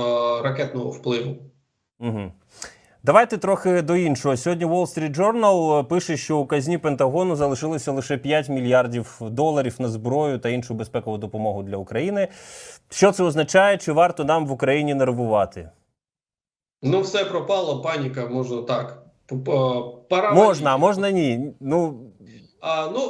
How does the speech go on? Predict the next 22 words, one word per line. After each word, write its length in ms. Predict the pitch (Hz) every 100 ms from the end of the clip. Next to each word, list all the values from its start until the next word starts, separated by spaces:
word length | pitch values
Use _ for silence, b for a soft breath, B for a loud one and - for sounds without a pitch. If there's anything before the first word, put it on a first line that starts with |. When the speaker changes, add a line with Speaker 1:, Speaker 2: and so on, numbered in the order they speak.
| 175
Speaker 1:
е, 20 | 175
Speaker 2:
якщо 220 | 147 175
Speaker 1:
скажімо 320 | - 175 147
Speaker 2:
серйозно. 220 | 113 127 87
Speaker 1:
так, 60 | -
зар-, 160 | 247 -
зараз 380 | - 254 240 170
буде 220 | 214 196
багато 420 | 165 165 190 160
баталій, 520 | 143 156 170 156 180
зараз 320 | - 151 165
буде 240 | 160 175 156
багато 400 | 143 160 147 143
політичних 640 | 139 139 127 123 156 139
інформаці-, 480 | 131 131 139 135 -
інформаційних 680 | 143 143 151 147 139 143 120
баталій 400 | 135 131 143 120
саме 280 | - 131 123
в 40 |
С 100 | 117
Ш 140 | - 156
А. 260 | 185 -